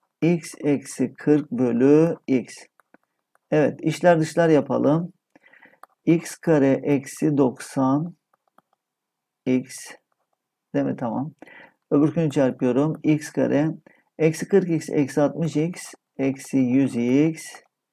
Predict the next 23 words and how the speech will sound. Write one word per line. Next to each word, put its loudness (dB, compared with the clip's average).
eksi 2
altmış -2
ile 0
eksi -2
kırkı 0
çarptım. 0
Artı 2
iki -2
bin 0
dört 0
yüz. -20
Bakın 0
burada 2
x -4
kareler 6
gitti. 0
Eksi 2
yüz 2
x'i 0
buraya 6
attım. -4
On 0
x, -4